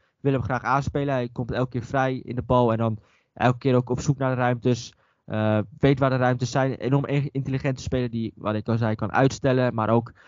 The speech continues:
eh, tempo kan versnellen. Maar ook tempo kan vertragen. Ehm, ja, het is gewoon, ik heb hem volgens mij een paar weken geleden ook in mijn elftal gehad. En, eh,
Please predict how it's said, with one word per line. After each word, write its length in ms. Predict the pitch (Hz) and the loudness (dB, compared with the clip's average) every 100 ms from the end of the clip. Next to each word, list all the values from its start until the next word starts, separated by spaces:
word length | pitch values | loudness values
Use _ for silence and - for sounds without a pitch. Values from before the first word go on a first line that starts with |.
| - _ - | -20 _ -2
eh, 220 | 110 110 104 | 2 2 2
tempo 240 | 143 135 | 2 2
kan 180 | 135 131 | 2 0
versnellen. 440 | 127 - 131 123 117 | 0 -2 -2 0 0
Maar 120 | 113 | 0
ook 160 | 110 | 0
tempo 260 | - 120 117 | -2 0 0
kan 180 | 117 104 | -2 -4
vertragen. 640 | 113 131 120 113 113 107 - _ _ _ | -2 2 2 0 -2 -6 -6 _ _ _
Ehm, 360 | - 101 101 95 - - | 0 2 2 0 -10 -8
ja, 120 | 101 | -4
het 100 | 104 | -2
is 60 | - | 2
gewoon, 240 | 120 117 | 4 4
ik 100 | 117 | 4
heb 100 | 127 | 2
hem 140 | 120 117 | 2 2
volgens 220 | 117 120 | 2 2
mij 120 | 117 | 0
een 140 | 120 - _ | -2 -10 _
paar 180 | - 117 | 0 0
weken 200 | 120 117 | 0 -2
geleden 220 | 123 120 | -2 0
ook 100 | 123 123 | 0 0
in 60 | |
mijn 120 | 117 | -2
elftal 260 | 110 - 117 | -2 -2 -4
gehad. 220 | 110 107 - | -2 -4 -2
En, 220 | 98 98 | -4 -2
eh, 200 | 101 | -2